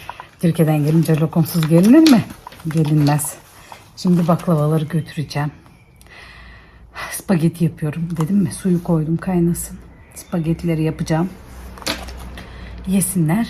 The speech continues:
Ben spagetti yemeyeceğim ama bunlardan götüreceğim. Her birinden tadacağım. <laughs> Birer tane. <laughs> Öyle yatıp uyuyacağım. Çok yoğun bir hafta bizi bekliyor. Ama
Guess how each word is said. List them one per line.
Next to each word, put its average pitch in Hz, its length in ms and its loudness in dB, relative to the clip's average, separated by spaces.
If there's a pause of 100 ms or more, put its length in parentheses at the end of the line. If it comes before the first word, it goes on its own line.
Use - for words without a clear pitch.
(120)
Ben 196 140 -2
spagetti 185 460 -2
yemeyeceğim 175 380 2
ama 180 180 0
bunlardan 175 500 2
götüreceğim. 135 560 -6 (140)
Her 196 260 2
birinden 165 400 2
tadacağım. 135 540 -4 (220)
<laughs> - 220 -2
Birer 190 440 4
tane. 208 480 0 (460)
<laughs> - 460 -8
Öyle 202 280 2
yatıp 202 440 0
uyuyacağım. 160 440 0 (840)
Çok 208 180 -4
yoğun 170 280 4
bir 165 60 2
hafta 165 440 -2 (520)
bizi 156 220 -4
bekliyor. 175 440 -4 (1400)
Ama 226 300 0